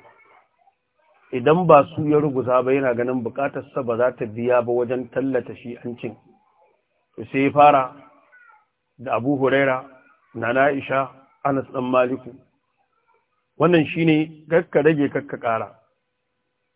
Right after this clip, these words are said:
Shi yasa za ka ga ba wanda ke goyon bayan wannan da'awar, ko munafiki, zindiki, wanda munafincin sa yake fitowa fili,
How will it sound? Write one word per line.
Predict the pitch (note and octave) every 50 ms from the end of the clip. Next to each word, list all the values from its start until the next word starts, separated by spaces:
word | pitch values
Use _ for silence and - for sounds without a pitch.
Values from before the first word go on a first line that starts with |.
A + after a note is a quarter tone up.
| _ _
Shi | - -
yasa | D3+ D3 D#3+ D3+ D3
za | D#3 D#3
ka | C#3 C#3
ga | C3+ C#3
ba | C#3 D#3 D#3+
wanda | D#3 D3+ D3+ D3 C#3+
ke | C#3+ - C#3
goyon | A#2 A#2 C3+ C3+ C3
bayan | C3+ C3+ C3+ C#3
wannan | C#3 C#3+ C#3 C3 B2+ A2+
da'awar, | A#2+ A#2+ A#2+ A#2 A2+ A2+ G#2
ko | - - D#3 D#3+
munafiki, | D3+ C3+ C3 C3+ C#3 C#3+ C#3+ C3+ C3+ - - - C#3+ C3+ C3
zindiki, | B2 B2+ A#2+ A#2 G#2+ G#2 C3 D3 D3 - - C3+ C3 C3 - _ _ _ _ _ _ _ _ _ _ _ _ _ _ _ _
wanda | B2+ C3 C#3+ C#3+ C3+
munafincin | C3 C#3 C#3+ C#3+ C#3 C3+ B2+ D#3+ D#3 D3 - D3 C3+ A#2+ -
sa | C3
yake | C#3 C3+ - -
fitowa | A#2 - D3 - - D3+ C3 B2 B2 B2+ C#3
fili, | C#3+ C#3 C#3 C#3 C#3+ C#3